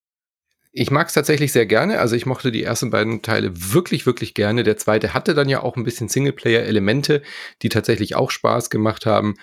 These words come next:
Ähm, der dritte wird schon wieder im Fokus Multiplayer haben. Ich mach mir da jetzt ja keine Hoffnung, irgendwie einen Story-Modus zu haben. Aber ich hab den wirklich gerne gespielt. Also diese Mechanik ist wirklich gut und sie funktioniert auch,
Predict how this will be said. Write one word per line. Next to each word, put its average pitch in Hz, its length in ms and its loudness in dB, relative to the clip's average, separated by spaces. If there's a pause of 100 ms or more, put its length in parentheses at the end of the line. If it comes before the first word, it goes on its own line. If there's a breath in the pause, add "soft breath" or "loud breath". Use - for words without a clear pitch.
(380 loud breath)
Ähm, 101 320 0
der 107 120 0
dritte 113 300 0
wird 104 140 0
schon 117 300 2
wieder 110 180 2
im 101 140 -4
Fokus 110 360 -2
Multiplayer 104 560 2
haben. 143 380 2
Ich - 240 -8 (140)
mach 98 180 -2
mir 104 80 -2
da 95 80 2
jetzt 92 140 -2
ja 95 60 0
keine 95 280 -2
Hoffnung, 101 320 2
irgendwie 95 220 -2
einen 87 100 -2
Story-Modus 104 640 2
zu - 160 -2
haben. 127 260 0 (440 loud breath)
Aber 139 160 2
ich 156 100 0
hab 165 100 -2
den 156 140 0
wirklich 151 260 -4
gerne 120 280 0
gespielt. 104 440 0
Also 98 220 0
diese 101 220 0
Mechanik 101 680 0
ist - 200 -6
wirklich 113 280 -2
gut 135 220 -2
und 117 140 0
sie 123 100 0
funktioniert 120 720 0
auch, 110 420 2